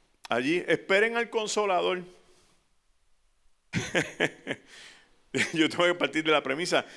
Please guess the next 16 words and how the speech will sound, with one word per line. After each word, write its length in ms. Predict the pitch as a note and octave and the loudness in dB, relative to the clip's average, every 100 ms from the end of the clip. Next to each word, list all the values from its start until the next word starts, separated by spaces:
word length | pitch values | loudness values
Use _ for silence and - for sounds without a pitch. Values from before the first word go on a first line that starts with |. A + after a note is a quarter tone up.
| - - | -10 0
que 80 | |
los 140 | C3+ C3 | 0 2
discípulos 440 | C3 D3+ D3+ E3+ | 0 -2 0 -2
no 120 | D#3 | -2
tienen 360 | C#3+ E3+ F3+ D#3+ - - - | 0 0 0 -4 -16 -20 -4
ni 180 | C3+ C3+ | 2 4
la 180 | A#2+ | 4
más 220 | B2+ D3 C#3+ - - | 2 0 -2 -4 -2
<laughs> 240 | E3+ - | -2 0
mínima 580 | A3+ A3+ - F#3 D3+ C3+ | 0 0 0 -2 0 0
idea 460 | B2+ E3 E3+ A#2+ - - - | 0 2 4 2 0 -16 -6
de 240 | C#3 C#3 C#3 | -2 -2 0
quién 220 | E3 F3 | 0 4
es 80 | E3+ | 4
el 160 | E3 | 2
Consolador. 640 | D#3 C3 C3 A2 G2 G2+ | 0 0 2 4 2 -2